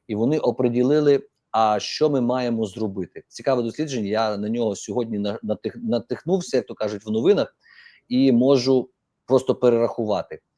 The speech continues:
Е, це фактично кажуть так: в народі: вісім, е, пріоритетних робіт для України. Волгодонський канал — це водний шлях, який Росія використовує для перекидання флоту і ресурсів. Треба працювати в тому напрямку.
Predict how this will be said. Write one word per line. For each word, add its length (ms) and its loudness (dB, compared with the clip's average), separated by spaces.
Е, 280 4
це 240 6
фактично 480 0
кажуть 340 4
так: 220 2
в 140 -4
народі: 500 2
вісім, 500 2
е, 320 6
пріоритетних 1040 8
робіт 500 4
для 200 4
України. 600 2
Волгодонський 760 6
канал — 500 0
це 120 2
водний 340 2
шлях, 320 0
який 260 0
Росія 400 0
використовує 800 0
для 160 -2
перекидання 640 -4
флоту 360 -4
і 60 0
ресурсів. 580 -10
Треба 280 4
працювати 540 2
в 40 -6
тому 280 -4
напрямку. 520 -12